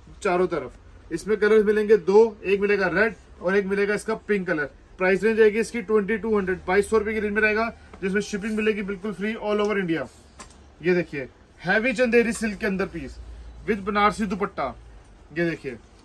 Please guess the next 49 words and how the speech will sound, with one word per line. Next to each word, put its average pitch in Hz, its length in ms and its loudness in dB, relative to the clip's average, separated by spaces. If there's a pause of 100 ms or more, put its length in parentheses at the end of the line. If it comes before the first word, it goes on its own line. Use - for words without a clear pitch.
(1160)
Proper 196 340 2
heavy 202 240 4
neck 208 220 4
पे 226 120 0
सारा 208 260 4
काम 202 280 2
रहेगा 208 220 6
इसके 214 220 0
अंदर, 214 300 2 (400)
देख 185 200 2
सकते 214 320 4
हैं। 214 200 2 (220)
इसका 214 220 0
front 208 300 2
जैसे 214 280 4
इसके 220 160 0
अंदर 214 160 0
आप 214 80 0
देख 196 180 0
रहे 220 80 0
हैं, - 80 -6
प्रॉपर 214 420 -4 (480)
जरी 180 320 2
का 220 160 0
काम 208 260 2
है। 226 60 2
इसका 220 240 -2
front 208 320 2
और 214 100 4
back 190 280 4
बिल्कुल 220 320 -2
same 202 240 2
आएगा। 151 260 -2 (280)
ये 170 100 0
देखिए, 175 200 0
back 185 260 2
भी 208 80 2
आपको 208 200 2
पूरा 208 200 2
दिखा 190 260 4
देता 185 120 -2
हूँ। 208 100 0 (340)
ये 160 100 -2
देखिए, 175 220 0
back 185 240 2
से 214 140 0
भी 220 120 -2
same 208 280 2
रहेगा 214 320 4